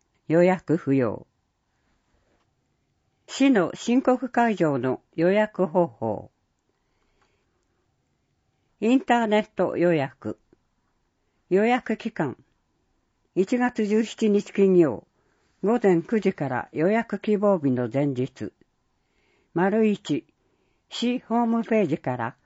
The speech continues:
予約フォームを開く。丸二、必要事項を入力して送信。詳しくはこちら、二次元コードがあります。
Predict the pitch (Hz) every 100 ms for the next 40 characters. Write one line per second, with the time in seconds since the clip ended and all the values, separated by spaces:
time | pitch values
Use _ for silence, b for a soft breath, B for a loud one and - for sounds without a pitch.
0 | _ _ - 175 208 226 - 208 220 190
1 | 131 127 127 131 123 - 95 - _ _
2 | _ _ _ _ _ _ _ - 185 208
3 | 202 160 - _ _ _ _ _ _ _
4 | 202 - 247 247 240 214 247 - 175 131
5 | 120 - 160 196 175 180 156 - - 135
6 | - - - 160 147 - 139 104 - _
7 | _ _ _ _ _ _ _ _ - 208
8 | 247 - - 156 127 143 120 151 123 -
9 | _ _ _ _ _ - 190 214 240 233
10 | 214 208 175 131 117 117 113 117 - -